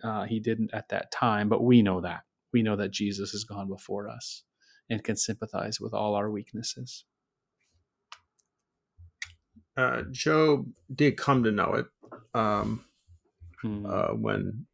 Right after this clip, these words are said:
Speaker 2: he's confronted by God directly.
Speaker 1: Hmm.
Speaker 2: I think, though, that, uh, the word I use, and I think many people look at it this way, is the test going on here for all of us,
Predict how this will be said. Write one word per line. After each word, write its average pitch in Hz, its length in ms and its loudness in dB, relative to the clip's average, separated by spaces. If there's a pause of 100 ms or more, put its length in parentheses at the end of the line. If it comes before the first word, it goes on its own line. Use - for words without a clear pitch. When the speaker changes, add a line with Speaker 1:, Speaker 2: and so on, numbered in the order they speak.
Speaker 2:
he's 107 240 -2
confronted 101 500 0
by 101 140 4
God 95 360 0
directly. 95 640 0 (520)
Speaker 1:
Hmm. 104 360 -4 (560)
Speaker 2:
I 123 80 0
think, 139 260 2
though, 120 300 8
that, 113 260 6 (100)
uh, 117 400 4 (880)
the 135 60 -4
word 151 220 8
I 123 500 10 (140)
use, 120 420 4
and 127 80 2
I 120 80 4
think 110 200 0
many 113 280 2
people 110 560 -2
look 113 200 -2
at 113 60 0
it 101 120 -4
this - 240 -4
way, 110 500 0 (160)
is 110 640 0 (200)
the 120 80 -2
test - 420 4
going 117 260 2
on 110 280 2
here 107 460 0 (580)
for 117 180 4
all 127 240 8
of 101 100 2
us, - 520 -2